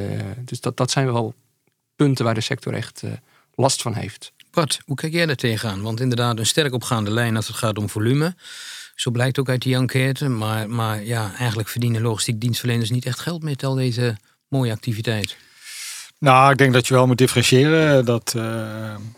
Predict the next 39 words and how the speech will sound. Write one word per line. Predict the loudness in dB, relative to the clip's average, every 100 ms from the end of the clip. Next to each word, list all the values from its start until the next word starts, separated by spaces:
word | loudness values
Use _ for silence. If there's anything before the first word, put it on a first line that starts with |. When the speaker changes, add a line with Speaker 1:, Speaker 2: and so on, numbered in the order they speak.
| _ _ -16 -12
Speaker 3:
eh, | -10 -8 -8 -8 -8 -10 -12 -14
is | -12
altijd | -10 -8 -8
het, | -8 -4
eh, | -4 -4
gevaar | -4 -2 -4 -4
als | -6
je | -6
praat | -6 -6 -4
over | -6 -4
gemiddelden, | 2 4 4 2 -2 -4 -6
dat | -6 -6 -4
je | -4 -2 -4 -6 -8
de | -10
goede | -2 0 0
en | -4 -8
de | -6
slechte, | -4 -6 -8
zeg | -8 -6
maar, | -4
niet | -4 -4
voldoende, | -6 -2 0 0 -2 -4 -6 -8
eh, | -10 -10 -10
uit | -8 -6
elkaar | -2 -2 -2
trekt. | 0 -2 -2 -14 -18 -20 -18 -16 -16 -14 -16 -20 _
Ehm, | -4 -2 -2 -4 -6 -10 -4
natuurlijk, | -2 4 6 6 2 -2 -16
hoogconjunctuur | 0 2 4 2 2 2 4 4
brengt, | 4 -2 -4 -8 -10 -12
eh, | -6 -4
meer | 2 4 2
volume | 2 4 6 4
met | 2
zich | 0 0
mee. | -2 -4 -6
En | -6
dat | -6 -2
zou | 0 2 0